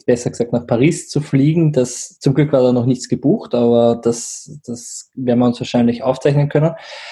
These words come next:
Aber was wir sowieso jedes Jahr machen, ist mit der erweiterten Familie und der Familie generell auf eine Almhütte fahren und so, ähm, digital Detox zu machen, so eine,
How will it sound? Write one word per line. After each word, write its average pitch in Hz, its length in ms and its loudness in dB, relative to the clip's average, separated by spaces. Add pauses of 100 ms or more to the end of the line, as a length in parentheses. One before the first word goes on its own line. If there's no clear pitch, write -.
(140)
Aber 131 340 4
was 143 180 2
wir 143 60 2
sowieso 139 300 2
jedes 127 440 0
Jahr 113 280 0
machen, 123 460 2
ist 120 280 0
mit - 240 -2
der 123 100 2
erweiterten 120 680 0
Familie 131 600 2
und 127 120 -2
der 127 80 -6
Familie 120 520 2
generell 120 640 2
auf 120 220 -6
eine 117 220 -2
Almhütte 127 460 0
fahren 117 460 0
und 120 120 4
so, 113 560 0
ähm, 110 480 -6 (640)
digital 135 460 2
Detox - 480 -2
zu 123 100 -2
machen, 117 340 0
so - 140 -6
eine, 113 420 0